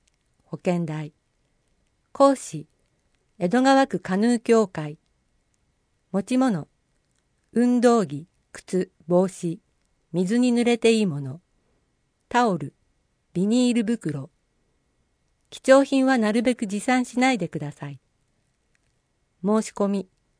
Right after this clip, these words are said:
当日九時三十分から直接会場で。アクアトレーニング。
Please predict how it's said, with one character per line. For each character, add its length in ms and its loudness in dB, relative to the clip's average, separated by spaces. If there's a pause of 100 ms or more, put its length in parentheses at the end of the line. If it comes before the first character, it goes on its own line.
(720)
当 180 6
日 260 -2
九 140 -6
時 140 -4
三 280 0
十 140 -2
分 320 -8
か 140 -10
ら 80 -12
直 240 -8
接 340 -4
会 260 -4
場 280 -4
で。 180 -10 (2500)
ア 140 0
ク 180 4
ア 80 8
ト 160 2
レ 180 8
ー 40 6
ニ 160 2
ン 100 -2
グ。 220 -8